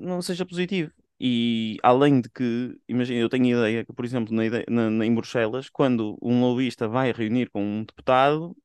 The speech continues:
existe, no, sei lá, uma pessoa tem que, é como,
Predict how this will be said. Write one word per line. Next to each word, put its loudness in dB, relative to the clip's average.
existe, -6
no, -2
sei -2
lá, 6
uma 0
pessoa -2
tem -4
que, -8
é -2
como, -4